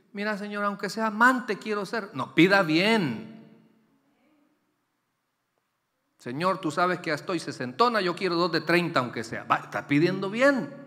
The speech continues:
Eliseo dijo, "El doble". <laughs> ¿Sí me, sí me explico? Muchas veces nosotros, no sé por qué pedimos tan,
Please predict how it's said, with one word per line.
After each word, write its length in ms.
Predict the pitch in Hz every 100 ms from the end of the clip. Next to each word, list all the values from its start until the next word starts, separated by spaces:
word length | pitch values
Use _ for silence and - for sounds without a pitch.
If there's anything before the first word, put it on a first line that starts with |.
| - - _ _ _ _ _ -
Eliseo 400 | 95 - 185 214
dijo, 200 | 233 208
"El 180 | 151
doble". 540 | 160 262 233 190 135 113
<laughs> 720 | 131 - - 185 - - - - - _ _ _ _ _ _ _ _ -
¿Sí 180 | - 214
me, 160 | 214
sí 140 | - 220
me 100 | 226
explico? 400 | - 294 254 185
Muchas 260 | 185 208
veces 240 | 214 208 214
nosotros, 460 | 208 226 226 247 - - - -
no 160 | 220
sé 160 | 220 254
por 200 | - 190
qué 120 | 233
pedimos 520 | 233 202 220 208 -
tan, 360 | 208 214 190